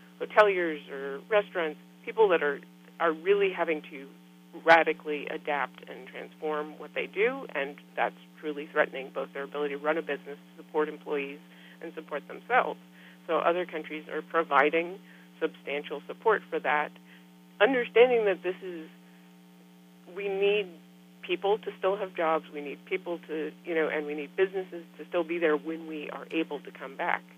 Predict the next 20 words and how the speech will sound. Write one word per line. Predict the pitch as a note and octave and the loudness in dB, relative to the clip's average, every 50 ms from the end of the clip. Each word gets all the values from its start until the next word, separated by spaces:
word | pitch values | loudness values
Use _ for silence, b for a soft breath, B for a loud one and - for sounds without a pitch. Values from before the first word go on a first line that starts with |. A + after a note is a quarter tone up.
| B B B B B B - | B B B B B B -6
So | D#3 D#3 | -4 -4
these | D#3+ D#3+ D#3+ D#3 | -2 -4 -2 -2
are | D#3 C#3 | -2 -2
investments | - D3 - - - D3+ D3 - - D3 B2 - A#2+ A#2 | -2 -4 -6 -2 -2 -2 -2 -4 -6 -14 -16 -14 -16 -16
in | - - | -14 -14
the | - - | -14 -14
future. | - - C#3 - - - - - - - B B B B B B B B - | -14 -16 -16 -14 -12 -12 -12 -12 -14 -16 B B B B B B B B 2
Um, | D#3+ D3+ C#3+ C#3 C3 C3 B2 - - - - - - - - - - | 4 4 4 2 -2 -8 -14 -16 -20 -20 -20 -20 -20 -20 -20 0 6
things | - A3 A#3 A#3 - | 6 6 6 6 4
like | G3+ F3+ E3 E3+ - | 4 4 4 2 4
that, | - A#3 A#3+ A#3+ A3+ - F3+ | 4 4 6 6 4 2 -2
making | E3+ D#3+ - - - - - | -4 -6 -6 -6 -10 -10 -8
sure, | - F3 E3 D#3+ D#3 D#3 D3+ D3+ D3 C#3 | -4 -2 -2 0 0 -2 -2 -4 -6 -10
you | B2 D#3 D#3 | -10 -10 -10
know, | D3+ D3 C#3+ C#3+ C#3 C#3 - | -8 -8 -8 -10 -12 -14 -14
we | D3+ C#3+ | -16 -16
have | C#3+ C#3+ C#3 C#3 C#3 - - | -14 -12 -12 -14 -14 -14 -14
our | C3+ C3 - | -14 -12 -8
state | - E3+ D#3 - - | -6 -6 -6 -4 -4
governments | E3 D3+ F3 F3+ F3+ F#3+ G3 G3 - | -6 -6 -4 -4 -6 -6 -6 -6 -10